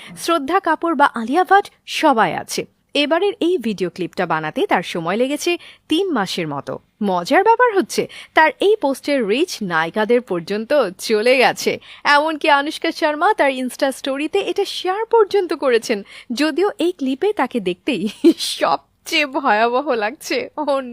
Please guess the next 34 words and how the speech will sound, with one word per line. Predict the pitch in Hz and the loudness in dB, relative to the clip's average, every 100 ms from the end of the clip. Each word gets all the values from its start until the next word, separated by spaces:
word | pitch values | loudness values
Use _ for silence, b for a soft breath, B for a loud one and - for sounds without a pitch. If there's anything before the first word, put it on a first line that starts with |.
| 240 | -4
no! | 330 302 - B B B | -2 -2 -6 B B B
এদিকে | - 294 311 359 392 - | -2 -2 -2 -4 -4 -4
সোশ্যাল | 330 440 605 571 | 0 2 4 2
মিডিয়ায় | 392 302 311 339 392 | 0 0 2 2 2
এই | 370 392 | 2 2
ভিডিও | 277 220 247 | 2 0 -2
ক্লিপটা | 247 202 190 285 311 | -4 -6 -4 -2 -2
ভাইরাল | 208 165 170 190 233 | -2 -4 0 -2 0
হয়ে | 190 240 | 0 2
গেলে | 370 339 370 _ _ _ - | 2 0 -2 _ _ _ 0
ফ্যানরা | 359 392 359 | 2 4 2
বেশ | 214 180 - - | 2 -2 -4 -2
শকড। | 277 - _ - - B B | -2 -2 _ -16 -16 B B
অনেকে | 339 349 427 349 | 4 4 2 2
আবার | 226 170 165 | 2 0 0
বলছে | 214 320 - 349 | 2 0 0 -2
মেকআপ | 262 185 180 294 - | -2 -4 0 -2 -2
ছাড়া | 240 214 190 | -4 0 0
এরা | 208 226 | -2 -6
আসলে | 233 - 285 | -6 -6 -8
দেখতে | 226 170 - 302 - - | -6 -8 -4 -4 -4 -2
এমনই, | 349 320 269 185 131 B B - | -2 2 0 -2 -8 B B 4
আবার | 466 427 | 6 6
কেউ | 349 294 262 | 2 -4 -2
কেউ | 254 208 | 0 0
বলছে | 196 233 - 339 - | 0 -2 -4 -6 -2
এআই | 196 247 | -2 0
মনে | 381 233 214 | -2 -2 -2
হয় | 277 381 | -2 -2
প্লাস্টিক | 254 196 - 262 | 2 0 0 -8
সার্জারি | - 196 175 233 285 | -2 -2 -2 -2 -2
বা | 311 202 | 0 0
বোটক্সের | 160 185 233 233 311 302 | 0 -2 -2 -2 -6 -6
খবর | - 359 285 | -4 -2 0